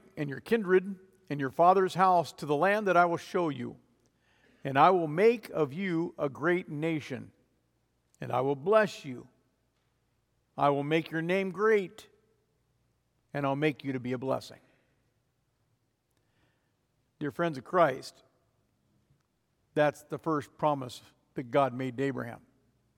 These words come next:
We're looking at Abraham today. One thing we find out is everything God promised Abraham has been fulfilled.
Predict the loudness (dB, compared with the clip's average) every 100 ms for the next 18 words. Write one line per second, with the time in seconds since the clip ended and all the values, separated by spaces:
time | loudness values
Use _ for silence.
0 | _ _ _ _ _ _ _ _ _ _
1 | _ _ _ _ _ 0 4 6 6 8
2 | 8 8 6 4 4 6 8 8 6 2
3 | 0 -2 0 6 6 8 8 10 10 8
4 | 2 0 4 4 2 -2 -10 _ _ _
5 | _ _ _ _ _ 8 8 6 0 0
6 | 0 4 8 10 8 0 4 6 8 4
7 | -2 0 2 4 2 2 4 2 -2 -14
8 | _ _ _ _ _ _ _ _ _ _
9 | _ _ -8 -6 -4 -6 -8 -8 -8 -8